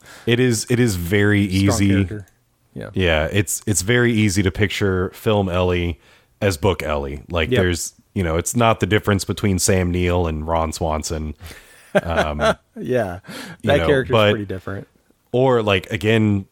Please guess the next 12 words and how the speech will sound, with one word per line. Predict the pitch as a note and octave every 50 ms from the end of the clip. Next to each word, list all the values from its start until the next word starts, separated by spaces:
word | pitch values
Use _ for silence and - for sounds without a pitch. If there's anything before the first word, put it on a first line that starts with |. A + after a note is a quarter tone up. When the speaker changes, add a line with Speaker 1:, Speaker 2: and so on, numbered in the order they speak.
| _ _ _ _ _ _ -
Speaker 1:
uh, | G#2+ G2+ F#2+ F#2 F#2 F#2 F#2+ - -
Gennaro | F2+ - F#2+ F#2 F#2+ A2+ A#2 A2+ G#2 G2 F#2+ F2+ F2+ F2+ - _ _ _ _ _ - G#2+ E2
being | A#2+ G#2+ G#2+ A2 G#2+ G#2 G#2 G2+ F#2+ G2 - _ _ _ _ _ _ _ _ _ _ _ _ _ _ -
a-, | F2+ G#2+ - -
almost | A#2 A#2 A#2 A2+ A2+ A2 G2+ - -
a | A2
similar, | - - - A2+ A#2 A#2 G#2+ G2 F#2+
like, | F2+ F2+ F#2 F2+ E2+
Ron | F#2 F#2 F#2+ G2+ F#2+
Swanson | - - G2 F#2+ F#2+ - - F#2+ F2
type | - F#2+ F2+ E2+ -
character. | - G#2+ G#2 A2 A2 G2 - - F#2+ E2+ E2 E2 E2